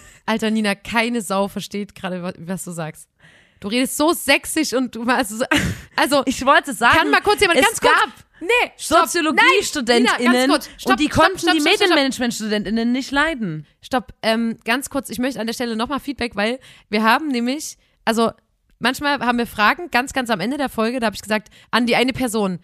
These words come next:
Speaker 1: das und das ist die Frage. Und da hab, also es, da haben wir gefragt, haben wir das schon mal gesungen? Und dann ist uns jemand in die D Ms gesli-, geslidet und hat gesagt,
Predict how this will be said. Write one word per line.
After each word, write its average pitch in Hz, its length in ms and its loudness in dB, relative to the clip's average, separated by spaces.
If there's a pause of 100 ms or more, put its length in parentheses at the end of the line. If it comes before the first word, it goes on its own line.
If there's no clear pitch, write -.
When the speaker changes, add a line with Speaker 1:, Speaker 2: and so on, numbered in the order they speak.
(120)
Speaker 1:
das 214 200 0
und 202 160 -2
das 165 160 -2
ist - 160 -10
die - 40 -16
Frage. 190 400 -4
Und 190 140 -4
da 190 100 2
hab, 285 240 0 (300)
also 214 180 -2
es, - 180 -8
da - 200 2
haben 240 100 2
wir - 60 0
gefragt, 240 260 0
haben 247 100 2
wir 277 80 2
das 240 180 0
schon 247 140 2
mal 320 100 2
gesungen? 302 380 -2 (500)
Und 233 120 -2
dann 240 100 2
ist 254 220 -6
uns 294 100 -4
jemand 269 200 0
in 247 40 -2
die 240 80 -4
D 240 100 -2
Ms 262 200 -6
gesli-, 254 400 -4
geslidet 240 260 -2
und 254 60 -4
hat 240 80 -6
gesagt, 220 200 -4